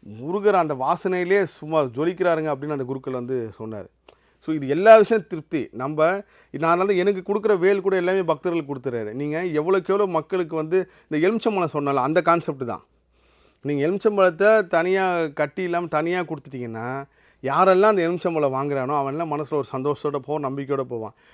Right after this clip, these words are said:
அந்த சந்தோஷம் நம்பிக்கை உங்களுக்கே திரும்ப வரும். இதான் உண்மை. அதோட தொடர்பு வந்து இலங்கை பேட்டியில சொல்றேன் பாருங்க. அதுல துபாயில வந்து மறக்க முடியாத ஒரு இன்னொரு நிகழ்வுன்னு பாத்தீங்கன்னாங்கம்மா, அபின்னு ஒரு சகோதரி, எல்லாருமே வந்து வந்தவங்க வந்து முருகர் சம்பந்தமா பேசினாங்க, முருகர் சம்பந்தமா வந்தாங்க. நான் முருகர் படம் கொடுக்கும், அவங்க மட்டும் முருகர் சிலை ஒண்ணு கொடுத்தாங்க.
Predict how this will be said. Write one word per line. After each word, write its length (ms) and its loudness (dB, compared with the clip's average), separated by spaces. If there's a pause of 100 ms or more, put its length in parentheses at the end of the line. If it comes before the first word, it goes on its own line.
(120)
அந்த 220 -2
சந்தோஷம் 520 2
நம்பிக்கை 340 0
உங்களுக்கே 400 6
திரும்ப 300 0
வரும். 280 -4
இதான் 280 2
உண்மை. 260 -4
அதோட 440 0
தொடர்பு 400 2
வந்து 180 -2
இலங்கை 260 0
பேட்டியில 360 -4
சொல்றேன் 400 -12
பாருங்க. 300 -14
அதுல 440 -2
துபாயில 640 0
வந்து 420 -4 (100)
மறக்க 260 -8
முடியாத 440 0
ஒரு 140 -4
இன்னொரு 280 -6
நிகழ்வுன்னு 380 -8
பாத்தீங்கன்னாங்கம்மா, 600 -6
அபின்னு 260 -6
ஒரு 100 -6
சகோதரி, 600 -6 (580)
எல்லாருமே 540 0
வந்து 200 -2
வந்தவங்க 420 -4
வந்து 220 -6
முருகர் 400 -6
சம்பந்தமா 380 -4
பேசினாங்க, 500 -6
முருகர் 400 -6
சம்பந்தமா 260 -8
வந்தாங்க. 200 -8
நான் 260 -6
முருகர் 240 -2
படம் 180 -6
கொடுக்கும், 260 -6
அவங்க 140 -4
மட்டும் 180 -6
முருகர் 240 -2
சிலை 240 -2
ஒண்ணு 180 -4
கொடுத்தாங்க. 320 -10